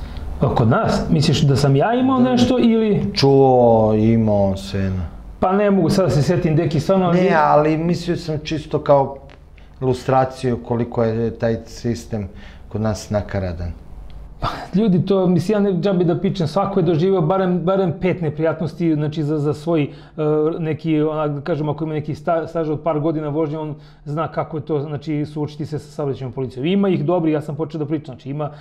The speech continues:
Speaker 1: ljudi koji mene podržavaju, ali ne smeju javno, policajci.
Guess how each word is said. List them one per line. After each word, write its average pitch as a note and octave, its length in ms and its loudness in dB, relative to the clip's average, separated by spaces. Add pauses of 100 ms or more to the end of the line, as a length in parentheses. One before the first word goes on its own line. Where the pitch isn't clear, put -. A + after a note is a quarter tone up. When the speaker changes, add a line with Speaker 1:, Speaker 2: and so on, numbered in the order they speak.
(180)
Speaker 1:
ljudi D#3 260 0
koji D3+ 140 -6
mene E3 220 -2
podržavaju, C#3+ 680 -2
ali C3 180 -8
ne C#3+ 140 -10
smeju E3 280 -6
javno, D3 420 -4
policajci. C#3 600 -8